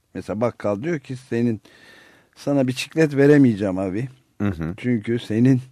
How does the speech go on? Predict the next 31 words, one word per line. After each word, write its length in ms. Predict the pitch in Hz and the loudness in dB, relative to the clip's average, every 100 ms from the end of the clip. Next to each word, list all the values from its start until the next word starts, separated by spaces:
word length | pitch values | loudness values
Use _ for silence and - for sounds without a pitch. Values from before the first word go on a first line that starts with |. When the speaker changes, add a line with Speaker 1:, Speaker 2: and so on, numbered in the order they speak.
| _ _ _ _ _ _ _ _ - | _ _ _ _ _ _ _ _ -12
Speaker 1:
bu 120 | 110 | -8
çikleti 600 | - 117 110 110 - 110 | -6 -6 -4 -4 -2 -4
çiğnemekteki 880 | - 110 110 110 107 - 110 - 120 | -2 -2 0 0 -2 -4 -6 -2 -2
amacının 640 | 101 101 101 113 139 131 _ _ _ - | 0 -2 -2 0 0 -2 _ _ _ -8
pek 260 | 110 - - | -8 -6 -4
parlak 400 | 90 90 113 101 | -4 -2 -4 -4
olmadığını 560 | 98 85 80 85 117 | -4 -4 -6 -4 -6
düşünüyorum. 440 | 90 - 95 76 73 | -6 -8 -8 -8 -12
O 60 | |
çikleti 440 | - - 87 - 104 | -14 -12 -10 -2 0
Speaker 2:
Yok, 160 | 90 | 2
Speaker 1:
almak 200 | 98 92 | 0 -8
için 200 | - 95 | -8 -4
elde 140 | 92 95 | 0 2
Speaker 2:
bakkal 360 | 101 104 95 | 2 4 4
Speaker 1:
ettiğim 140 | 104 101 | 4 0
Speaker 2:
değil, 100 | 82 | -2
Speaker 1:
parayı. 340 | 90 95 92 | -2 -2 -2
Speaker 2:
bu 220 | - 85 | -8 -2
belli 240 | 104 98 90 | 0 0 -4
ki 180 | 120 | -2
bir 60 | 110 | 0
hakim. 440 | 95 95 - 80 - _ _ _ - | 2 0 0 -6 -10 _ _ _ -6
Yani 320 | 87 78 76 - - | -4 -4 -6 -12 -6
Tesevin 460 | 101 - 95 92 | -4 0 0 2
raporu 320 | 92 - 95 | 0 0 -2
geldi 320 | 95 85 73 73 | 2 0 0 -4
benim 220 | 78 76 | -4 -2
de 60 | |
aklıma. 480 | 78 - - 107 123 127 - - | -4 -6 -8 -6 -6 -10 -18 -12
Ee, 300 | 85 80 | -8 -8